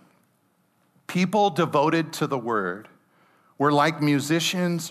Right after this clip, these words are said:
reading sheet music, trying to play what they read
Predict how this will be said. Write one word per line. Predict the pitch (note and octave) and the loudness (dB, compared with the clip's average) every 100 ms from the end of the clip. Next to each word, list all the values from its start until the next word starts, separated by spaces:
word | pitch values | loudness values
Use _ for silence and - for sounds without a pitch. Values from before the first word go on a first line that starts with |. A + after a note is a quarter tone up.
| - | -10
reading | A2+ B2+ D#3 F#3 F3+ D#3+ | -2 0 2 2 2 2
sheet | D#3+ - - E3+ - | 0 -2 -2 -2 -2
music, | B2+ A2 F#2+ G#2 A2+ - - _ _ _ | -2 -2 -4 -8 -10 -16 -20 _ _ _
trying | - - D#3 F#3 F#3+ | -8 0 2 4 2
to | F#3 D#3 | 2 -2
play | - - D#3 F3 D#3 C3 C3 - - | -4 -4 2 2 4 2 -2 -8 -14
what | G#2 D3+ D3+ B2 | -2 -2 0 0
they | C3 B2 | 0 2
read | A2+ A#2+ F3 D#3 B2+ B2 | 2 4 6 6 4 0